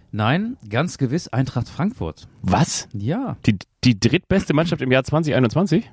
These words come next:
Speaker 1: Ja.
Speaker 2: Wow.
Speaker 1: Starke Rückserie und jetzt hinten raus auch wieder
Speaker 2: Mhm.
Speaker 1: im Aufwind, ne? In
Speaker 2: Stimmt,
Speaker 1: der aktuellen
Speaker 2: Fünfter.
Speaker 1: Saison. Genau. Also, Bayern vor Dortmund vor Frankfurt. Wer ist Vierter?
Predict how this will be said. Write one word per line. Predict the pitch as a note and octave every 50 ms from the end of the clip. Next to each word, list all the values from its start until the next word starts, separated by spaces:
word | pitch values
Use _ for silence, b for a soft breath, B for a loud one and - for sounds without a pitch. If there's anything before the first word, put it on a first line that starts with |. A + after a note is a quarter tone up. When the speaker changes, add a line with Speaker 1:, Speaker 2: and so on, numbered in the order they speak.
| -
Speaker 1:
Ja. | - G2 F#2+ F2+ E2+ G#2+ -
Speaker 2:
Wow. | - A3 C#3 F#2+ - b b b b b
Speaker 1:
Starke | - - - G#2 G2+ G2+ - G2+ F#2
Rückserie | A2+ B2+ - - D3 D#3+ D3+ D#3+ E3+ - _
und | - B2+ C#3+ F3+ G#3 -
jetzt | - A2+ B2+ E3+ - - - - _ _ _ -
hinten | - D3+ - - C#3+
raus | A#2+ A2+ A2+ C#3+ E3+ - -
auch | - B2+ B2+ C#3 C3+
wieder | C3 B2+ C3+ C#3+ D3+ - _ _ _ _ _ _ _ _ _
Speaker 2:
Mhm. | - B2+
Speaker 1:
im | B2 A#2 A#2 C3+
Aufwind, | G#3 A3 - C3 A2 F#2 E2+ -
ne? | G#2 D3 G3+ -
In | -
Speaker 2:
Stimmt, | - -
Speaker 1:
der | C3 A#2
aktuellen | G#2+ - C#3+ A2+ A2+
Speaker 2:
Fünfter. | G#2+ G2+
Speaker 1:
Saison. | G2+ F2+ E2+ F#2 F2 - - _
Genau. | - A2 A2 F#2+ F2 E2+ b b b b b b b b b b b b b b b b
Also, | - A2 A#2+ A#2+ G2 F#2 E2+ E2 F#2 G2 - _ _
Bayern | - G#2 A2 B2+ D3 D#3 D#3 E3
vor | F3+ - - C#3+ C#3 B2+
Dortmund | B2+ C3+ C#3 - - B2+ B2
vor | - C3 A#2+
Frankfurt. | - - G2+ F#2 A2 A2
Wer | C#3 G3+
ist | G#3+ -
Vierter? | - - C4 A#3+ - F#2+ F2